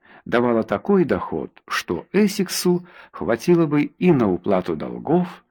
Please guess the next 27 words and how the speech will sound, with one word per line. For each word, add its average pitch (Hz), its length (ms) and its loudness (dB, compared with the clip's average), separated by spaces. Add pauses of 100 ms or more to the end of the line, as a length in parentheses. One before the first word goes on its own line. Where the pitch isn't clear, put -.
(260)
и 180 100 2
на 117 140 2
будущие 101 520 0
расходы. 58 640 -8 (720)
Однако 170 500 0
он 156 280 2
был 147 160 2
всё 139 200 -2
так 139 240 -2
же 127 160 2
непоседлив, 95 1120 -2 (260)
жизнь 156 580 0
при 139 140 2
дворе 98 500 0 (260)
его 113 340 2
томила. 131 680 -2 (540)
Эссекс, 175 580 0
в 104 80 -4
отличие 120 520 0
от - 260 -8
Лестера, 117 640 -2 (360)
был 123 320 4
начисто 160 640 2
лишён 139 400 0
не 131 120 2
только 104 360 0
такта, - 720 -10